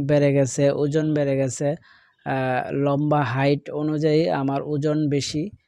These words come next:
এবং বয়সের ভিত্তিতেও অনেকের ওজন বেশি।" এবং অনেক আছে যে, আহ, ডায়াবেটিস পেশেন্ট, ডায়াবেটিস টাইপ ওয়ান, টাইপ টু, এই ধরনের পেশেন্ট আছে যাদের ওজন বৃদ্ধি পাচ্ছে।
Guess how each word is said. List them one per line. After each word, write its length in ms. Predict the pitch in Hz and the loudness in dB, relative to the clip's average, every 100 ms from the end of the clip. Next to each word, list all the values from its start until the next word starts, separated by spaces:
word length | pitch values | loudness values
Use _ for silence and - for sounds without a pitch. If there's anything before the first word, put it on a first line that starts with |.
| _ _ - | _ _ -8
এবং 380 | 135 143 139 135 | -4 -2 -2 2
বয়সের 540 | 151 156 139 175 160 | 2 4 4 4 2
ভিত্তিতেও 640 | 151 151 170 160 170 160 | -2 -4 -4 0 0 2
অনেকের 400 | 156 147 147 151 | 0 -2 -2 -4
ওজন 360 | 147 151 160 151 | -2 -2 0 0
বেশি।" 360 | 143 - 156 226 _ _ _ _ | 0 0 -4 -6 _ _ _ _
এবং 260 | 135 143 143 | -4 -2 0
অনেক 260 | 151 165 | 0 2
আছে 340 | 170 160 175 170 | 0 0 0 0
যে, 340 | 156 151 147 | 2 2 2
আহ, 380 | - 139 139 135 | -2 -4 -2 -2
ডায়াবেটিস 840 | 135 143 147 151 151 143 - - - _ | 0 0 2 2 2 0 -4 -10 -14 _
পেশেন্ট, 640 | 165 147 151 151 165 - 143 | 0 2 2 0 -2 -4 -2
ডায়াবেটিস 560 | 139 135 135 139 - | -2 -2 -2 -4 -4
টাইপ 240 | 147 139 131 127 139 | -2 -2 -2 -8 -6
ওয়ান, 400 | 139 139 135 135 _ | -4 -2 -4 -8 _
টাইপ 200 | 139 135 - - | -4 -2 -6 -6
টু, 200 | 143 190 _ _ _ _ 151 | -6 -6 _ _ _ _ -4
এই 120 | 147 | 0
ধরনের 340 | 160 160 160 | 2 2 0
পেশেন্ট 440 | 151 156 151 147 151 | 2 0 0 0 0
আছে 240 | 147 165 | 0 -2
যাদের 320 | 143 135 143 | -2 -2 -4
ওজন 420 | - 151 165 165 | -4 -2 0 0
বৃদ্ধি 280 | 147 143 151 | 0 -2 -2
পাচ্ছে। 460 | 139 135 - - | -2 -4 -4 -12